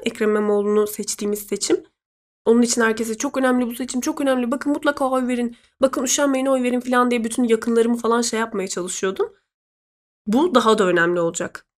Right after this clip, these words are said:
Yani o çok önemliydi. Evet, sonucu çok güzel oldu. Bu daha da önemli. Yani belki de tarihimizin en önemli seçimi olabilir.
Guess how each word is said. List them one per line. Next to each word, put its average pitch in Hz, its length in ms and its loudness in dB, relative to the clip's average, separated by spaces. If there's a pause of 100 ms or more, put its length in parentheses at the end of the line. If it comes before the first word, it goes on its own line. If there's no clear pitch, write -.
(140)
Yani 190 160 2
o 233 100 0
çok 277 220 -4
önemliydi. 233 380 2
Evet, 240 240 0
sonucu 233 340 0
çok 254 200 -4
güzel 220 220 0
oldu. 247 260 -2
Bu 214 160 -2
daha 208 240 2
da 185 80 0
önemli. 185 360 0
Yani 202 280 -2
belki 233 280 0
de 240 120 -2
tarihimizin 220 680 0
en 214 160 0
önemli 202 280 2
seçimi 202 340 -6
olabilir. 214 420 -4